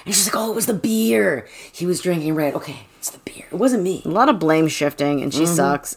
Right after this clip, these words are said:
Speaker 2: Rain borfs up some feelings. Jake takes some care.
Speaker 1: Yeah, he's like, "Get up, take a shower, eat something." Like, your grandmother would be pissed if he, she saw you wallowing like
Speaker 2: Which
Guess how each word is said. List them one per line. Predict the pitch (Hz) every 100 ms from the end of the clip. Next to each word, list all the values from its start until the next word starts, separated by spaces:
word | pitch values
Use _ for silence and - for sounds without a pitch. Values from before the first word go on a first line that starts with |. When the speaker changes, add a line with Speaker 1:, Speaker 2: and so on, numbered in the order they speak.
| -
Speaker 2:
Rain | - 165 170 170 -
borfs | 156 170 -
up | 185
some | - 196
feelings. | - 151 151 151 147
Jake | 143 135 151 -
takes | 214 214
some | 311
care. | - 160 127 139 180
Speaker 1:
Yeah, | 330 254
he's | 196
like, | 160 117 -
"Get | 151
up, | 160 147 - - - - - -
take | 165 143
a |
shower, | 143 135 127 117 - -
eat | 143
something." | 135 120 - 110 107 -
Like, | 120 98
your | 117 131
grandmother | 117 131 127 127 120 113
would | 113
be | 104 113
pissed | - - - - -
if | 120
he, | 120
she | 117 - 135
saw | 120 113
you | 110 120
wallowing | - - - 60
like | 58 320
Speaker 2:
Which | 381 -